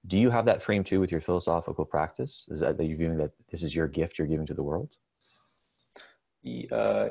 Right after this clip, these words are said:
Speaker 2: yes and no, which is a little bit of a, <laughs> a coy reply.
Speaker 1: <laughs>
Speaker 2: Yes, and if we go back to the two, let's, let's take the Stoa, for example. So any of these sessions for you, um, you might call that the philosophy world.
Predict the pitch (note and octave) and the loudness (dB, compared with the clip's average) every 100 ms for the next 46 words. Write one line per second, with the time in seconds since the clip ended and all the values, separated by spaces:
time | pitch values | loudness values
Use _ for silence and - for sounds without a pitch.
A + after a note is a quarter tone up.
0 | - A2 A#2+ A#2 - G2 F#2+ G2 F2+ F2+ | -4 -2 -2 -2 -6 -6 -4 -2 -2 -4
1 | F2+ _ _ _ _ _ _ _ - G2+ | -10 _ _ _ _ _ _ _ -18 -16
2 | - F#2 F#2 F#2+ F2+ F#2 F2 F2+ - - | -8 -6 -4 -2 -2 -2 -4 -10 -12 -16
3 | - A2+ G2+ - C#3+ - - A#2+ - - | -14 -14 -10 0 0 0 -6 -6 -4 2
4 | A2 F#2+ F2 - F2+ E2 - G2 - - | 4 6 4 2 2 2 0 -8 -10 -16
5 | - E3 C#3+ - - C3 B2 C#3+ C#3 B2 | 4 6 6 4 2 2 2 2 4 6
6 | B2+ A#2+ - G#2+ G#2 - G#2+ F#2+ F2+ - | 6 6 4 4 2 0 0 0 -2 -10
7 | _ _ A#2+ - - A#2 - B2+ A2+ G2+ | _ _ -2 -2 2 2 2 -2 0 -2
8 | - F#2 F2+ - F#2 G2 - G2 - _ | 2 2 2 0 -6 -8 -10 -12 -14 _
9 | - - _ _ - - A2 G2+ G2+ A#2+ | -20 -20 _ _ -14 -2 2 2 2 -2
10 | B2+ A#2 G#2+ G2+ - F#2+ - F#2 - - | -2 -2 -2 -2 -2 -2 -4 -10 -12 -14
11 | F2+ F#2 F#2 F2 F2 - - G2+ F2+ F#2+ | -8 -2 -2 -2 -6 -12 -10 -10 -10 -14
12 | D3 _ _ _ G#2+ G2 F#2+ - - F#2+ | -20 _ _ _ -8 -2 -2 -2 -2 0
13 | F#2 - - G#2 F#2 F2+ - - - - | 0 -4 -4 2 2 2 -4 -12 -12 -12
14 | - | -12